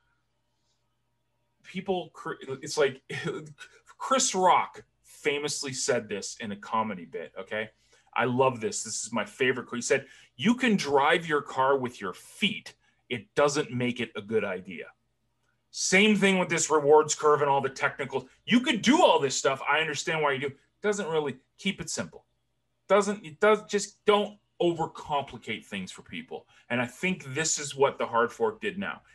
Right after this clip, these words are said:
It uncomplicated curation, which is big.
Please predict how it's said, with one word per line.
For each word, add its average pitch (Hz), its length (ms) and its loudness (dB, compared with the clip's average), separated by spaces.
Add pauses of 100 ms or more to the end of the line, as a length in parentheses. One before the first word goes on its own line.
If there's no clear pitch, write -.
It 139 200 -4 (100)
uncomplicated 147 1080 2 (380)
curation, 101 540 -2 (960)
which 131 240 0
is 120 80 -2
big. - 220 -10